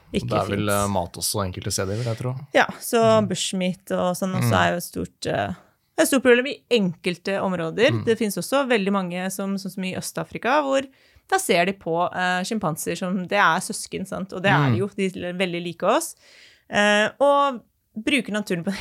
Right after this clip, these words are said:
Speaker 1: helt annen måte enn vi her i Vesten gjør. Når de går ut og plukker fra et fikentre, så vil de aldri plukke trærne til et fikentre. De plukker det de trenger, og så sparer de resten
Speaker 2: Mm.
Speaker 1: til, eh, søsknene sine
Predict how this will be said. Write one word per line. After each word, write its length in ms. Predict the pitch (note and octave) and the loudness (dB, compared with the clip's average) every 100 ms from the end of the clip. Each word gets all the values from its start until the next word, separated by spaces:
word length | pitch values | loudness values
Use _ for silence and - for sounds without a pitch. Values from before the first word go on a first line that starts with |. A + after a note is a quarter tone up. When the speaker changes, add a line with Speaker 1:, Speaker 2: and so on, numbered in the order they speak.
| - F#3 | -2 0
Speaker 1:
helt 180 | E3 - | 0 -2
annen 180 | E3+ D#3+ | -4 -6
måte 200 | - F3 - - | -6 -6 -6 -4
enn 200 | F3 F3 | -2 -2
vi 160 | F3 | -2
her 200 | E3+ F3 | 0 0
i 60 | F3 | -2
Vesten 300 | E3+ - - | -6 -8 -6
gjør. 120 | - - _ _ _ _ | -8 -10 _ _ _ _
Når 100 | G#3+ | -2
de 120 | G#3 F#3+ | 0 0
går 140 | G3 F#3 | 0 0
ut 140 | - | -2
og 80 | F#3+ | -4
plukker 520 | A3+ - F#3+ F3+ F3+ | -6 -4 -2 0 0
fra 120 | F3+ F#3 | -2 -4
et 60 | |
fikentre, 380 | - E3+ F3 F#3 A#3+ | -2 -6 -4 0 0
så 100 | C4 G3+ | 2 -2
vil 120 | F#3+ | -2
de 80 | F#3 | -2
aldri 220 | F#3 F3+ | -2 -8
plukke 420 | - G#3+ - D#3+ | -8 -8 -8 -14
trærne 240 | - D3+ D#3+ | -10 -8 -6
til 80 | E3 | -6
et 80 | - D#3 | -4 -6
fikentre. 280 | D#3 - - - _ | -6 -4 -6 -6 _
De 80 | F#3+ | -6
plukker 240 | G3+ G3 | -4 0
det 140 | F#3 F3+ | 0 -2
de 60 | |
trenger, 400 | F#3+ F3+ F#3 C#4 - - | -2 -4 0 0 -2 -10
og 100 | G#3 | -10
så 80 | G3+ | -6
sparer 320 | - F3+ D3+ | 0 0 0
de 140 | E3 | -4
resten 280 | D#3 - - | -6 -8 -8
Speaker 2:
Mm. 60 | - | -6
Speaker 1:
til, 240 | E3 E3 - _ _ _ _ - | -6 -6 -12 _ _ _ _ -2
eh, 160 | F#3 F3+ | 0 0
søsknene 480 | G3 - - - | -2 -6 -6 -8
sine 240 | - - | -8 -8